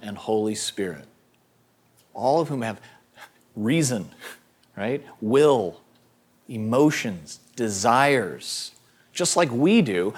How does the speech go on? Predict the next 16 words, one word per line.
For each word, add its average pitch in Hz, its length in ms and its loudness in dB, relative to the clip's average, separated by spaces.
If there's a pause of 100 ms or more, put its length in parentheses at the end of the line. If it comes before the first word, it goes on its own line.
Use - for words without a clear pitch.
because 147 200 2
we're 156 160 6
created 156 520 2
in 127 100 -2
the 120 220 -4
image 165 520 -2 (200)
of 123 180 -2
that 113 260 0
being. 113 460 -6 (240)
And 139 140 -2
so 165 140 6
we 151 200 2
can - 160 2
have 175 460 -2
that 117 260 2
fellowship. 123 720 -4